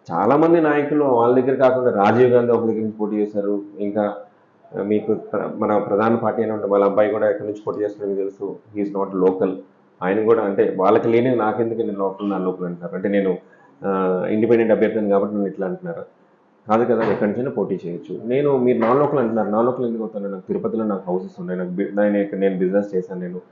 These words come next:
మీ సర్టిఫికేట్ కోసం నాకు పూర్తిగా తెలుసు. నాకు నాన్ లోకల్, నాన్ లోకల్ అంటున్నారు, ఎందుకు అంటున్నారు నాకు అర్థం కావట్లేదు.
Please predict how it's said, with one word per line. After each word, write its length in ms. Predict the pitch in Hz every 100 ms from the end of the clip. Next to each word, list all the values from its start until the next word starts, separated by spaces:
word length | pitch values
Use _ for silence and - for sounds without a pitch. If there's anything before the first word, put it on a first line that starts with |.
| _ -
మీ 60 | 113
సర్టిఫికేట్ 380 | 135 151 156 139
కోసం 200 | 127 120
నాకు 160 | 107
పూర్తిగా 340 | 104 104 107 107
తెలుసు. 240 | 92 90
నాకు 240 | 92 87 - - _ _ _
నాన్ 160 | 110 117
లోకల్, 200 | 127 123
నాన్ 160 | 117 113
లోకల్ 600 | 113 120 117 113 104 104
అంటున్నారు, 340 | 104 117 101
ఎందుకు 240 | 101 101 117
అంటున్నారు 260 | 104 107
నాకు 140 | 104 90
అర్థం 220 | 85 90
కావట్లేదు. 340 | 87 - -